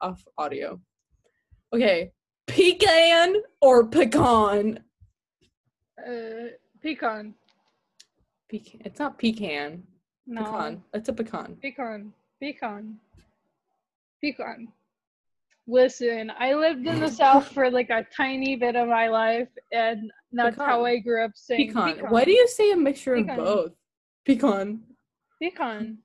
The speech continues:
Speaker 1: Pecan.
Speaker 2: Not like I'm saying pecan. I'm not
Speaker 1: It's
Speaker 2: saying
Speaker 1: true.
Speaker 2: pecan.
Speaker 1: It's better than pecan.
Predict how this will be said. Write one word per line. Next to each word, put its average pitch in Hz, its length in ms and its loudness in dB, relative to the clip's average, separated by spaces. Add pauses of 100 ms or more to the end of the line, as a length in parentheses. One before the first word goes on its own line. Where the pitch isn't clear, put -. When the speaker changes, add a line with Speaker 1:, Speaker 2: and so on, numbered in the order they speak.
(640)
Speaker 1:
Pecan. 254 340 -2
Speaker 2:
Not 320 80 0
like 359 180 2
I'm 440 100 2
saying 403 260 0
pecan. 359 720 0
I'm 302 120 -4
not 339 140 0
Speaker 1:
It's - 80 -12
Speaker 2:
saying 392 120 -10
Speaker 1:
true. 214 120 0
Speaker 2:
pecan. 208 100 2
Speaker 1:
It's 220 100 -2
better 240 220 2
than 240 220 2
pecan. 185 640 -6